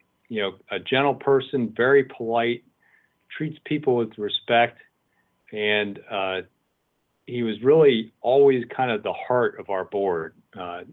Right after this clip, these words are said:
you know, when I, people ask me to describe other board members, they ask me about Fay, I always describe him as the heart of the board because he was always concerned about whether what we were doing was, uh, fair or just to everybody, you know,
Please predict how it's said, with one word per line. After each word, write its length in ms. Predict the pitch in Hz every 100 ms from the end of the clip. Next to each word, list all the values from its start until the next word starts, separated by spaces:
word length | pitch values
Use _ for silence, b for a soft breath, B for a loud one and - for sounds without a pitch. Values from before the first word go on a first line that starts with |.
| 233
you 120 | 107
know, 80 | 95
when 100 | 98
I, 160 | 95 - _
people 360 | - 123 113 107
ask 300 | 120 110 110
me 60 | 110
to 80 | 98
describe 520 | 98 - 117 110 104
other 200 | 104 95
board 320 | 107 107 101
members, 360 | 98 92 95 87 -
they 100 | 101
ask 240 | 101 98
me 80 | 107
about 320 | 95 98 -
Fay, 220 | 107 101
I 100 | 92
always 240 | 92 92 90
describe 540 | - - - 104 101
him 80 | 95
as 100 | 85
the 80 | 92
heart 280 | - 117 104
of 40 |
the 60 | 87
board 360 | - 107 98
because 360 | 90 87 107 95 _ B B B B B
he 140 | 120
was 100 | 113
always 420 | - 135 170 165
concerned 540 | 156 127 120 139 131 120
about 460 | 107 101 101 98
whether 260 | 110 107 110
what 240 | 104 113
we 120 | - 110
were 100 | 98
doing 500 | 90 110 107 98 95
was, 280 | 90 90 - _ _ b b b b -
uh, 300 | 95 90 92 _ -
fair 380 | 117 117 113
or 240 | 113 92 87
just 400 | - 117 113 - -
to 100 | 117
everybody, 500 | 110 107 101 107 104
you 280 | 101 98 95
know, 220 | 90 90